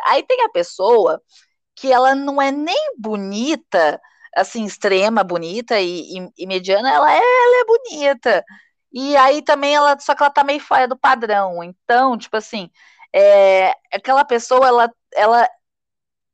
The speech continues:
é tratada de uma maneira horrível. E, tipo assim,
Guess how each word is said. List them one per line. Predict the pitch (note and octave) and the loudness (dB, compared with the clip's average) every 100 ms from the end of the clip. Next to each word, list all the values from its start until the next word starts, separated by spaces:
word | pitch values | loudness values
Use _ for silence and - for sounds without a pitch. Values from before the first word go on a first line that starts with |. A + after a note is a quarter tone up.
| _ _ | _ _
é | A#3 D4 | -2 -2
tratada | - F4 B3 G#3+ G#3 | -4 -4 0 0 0
de | G#3+ | -4
uma | G3+ | -4
maneira | F#3+ F#3 F3 F#3+ - _ _ | -2 -4 -2 -2 -4 _ _
horrível. | A3+ - F3+ F3 A3 F4 _ _ _ _ _ - | -10 -10 -18 -8 -8 -8 _ _ _ _ _ -12
E, | A3 | -12
tipo | - C4+ | -4 -4
assim, | C4+ C4+ A#3 | -4 -4 -4